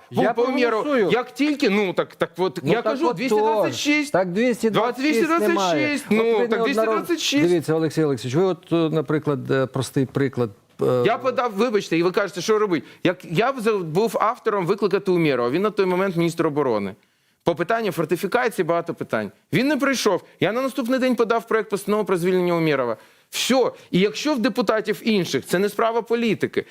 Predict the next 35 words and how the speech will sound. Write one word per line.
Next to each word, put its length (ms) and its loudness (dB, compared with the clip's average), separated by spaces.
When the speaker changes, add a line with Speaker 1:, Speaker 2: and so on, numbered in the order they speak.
Speaker 1:
Він 140 2
же 80 2
не 120 2
до 120 0
мене 240 -2
не 120 2
прийшов, 400 -2
він 160 2
і 40 0
до 120 0
вас 220 -2
не 100 -4
прийшов, 380 0
і 20 0
до 180 0
"Слуг 260 0
народу" 340 0
не 100 -2
прийшов, 260 -2
він 120 0
до 80 2
всіх 300 -4
не 100 0
прийшов. 400 -4
Він 260 2
об 160 2
усіх 360 -2
витер 300 0
ноги. 320 -2
Все. 540 0
На 120 2
наступний 480 -2
день 260 0
пішов 400 0
нафіг. 440 -2